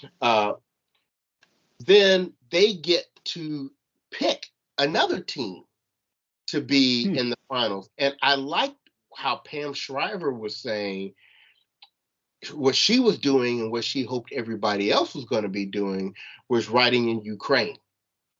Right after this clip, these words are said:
Speaker 2: Right, right.
Speaker 1: To get that last spot. And
Speaker 2: Mm-hmm.
Speaker 1: I to-, you know, so f-, I am really hoping that whoever gets awarded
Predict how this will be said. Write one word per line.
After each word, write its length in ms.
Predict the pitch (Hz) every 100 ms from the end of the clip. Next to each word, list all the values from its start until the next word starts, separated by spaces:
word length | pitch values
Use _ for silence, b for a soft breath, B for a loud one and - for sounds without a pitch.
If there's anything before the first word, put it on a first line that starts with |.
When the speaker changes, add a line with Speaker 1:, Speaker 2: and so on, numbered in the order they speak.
| _
Speaker 2:
Right, 500 | - 76 73 - - - _ _
right. 340 | 147 69 139 - - -
Speaker 1:
To 60 |
get 240 | 131 135 135
that 180 | 117
last 300 | 104 110 107
spot. 340 | - 120 101 - b b b _
And 600 | 143 135 127 123 120 123
Speaker 2:
Mm-hmm. 140 | - - _ _ _ _ _ _ _ _ 160
Speaker 1:
I 160 | 185
to-, 360 | 156 - 180 - _
you 180 | 175 170
know, 160 | 135 B B B -
so 220 | 202 165
f-, 240 | - _ _ -
I 180 | 254 226
am 340 | 147 135 123 _ 131
really 280 | 170 214 185
hoping 540 | 160 170 151 143 139
that 180 | 120 113
whoever 880 | 120 117 143 151 156 156 156 156 - _ _ _ _ _ _ _ _ _ _
gets 260 | 135 135 -
awarded 640 | 113 110 123 127 123 123